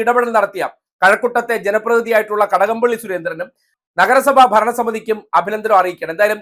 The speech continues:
കടകംപള്ളി സുരേന്ദ്രനെ പോലൊരു വ്യക്തിയുടെ പേര് വെച്ച് അത് ചെയ്ത സന്ദർഭത്തിൽ ചിലർ അതിൽ രാഷ്ട്രീയം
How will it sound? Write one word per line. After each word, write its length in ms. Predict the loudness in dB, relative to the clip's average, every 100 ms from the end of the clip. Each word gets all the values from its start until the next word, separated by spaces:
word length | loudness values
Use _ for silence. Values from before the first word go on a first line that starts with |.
| _ _ _
കടകംപള്ളി 360 | 2 4 4 0
സുരേന്ദ്രനെ 340 | 0 -2 0 -2
പോലൊരു 240 | 0 0 -2
വ്യക്തിയുടെ 420 | -4 -6 -4 -4 -2
പേര് 240 | 2 2 2
വെച്ച് 200 | -2 -2 -2
അത് 100 | -2 -2
ചെയ്ത 160 | -4 -4 -2
സന്ദർഭത്തിൽ 460 | -2 -2 -4 -8 -10 _ _ -6
ചിലർ 180 | 0 2
അതിൽ 120 | 2 2
രാഷ്ട്രീയം 400 | 2 2 -2 -2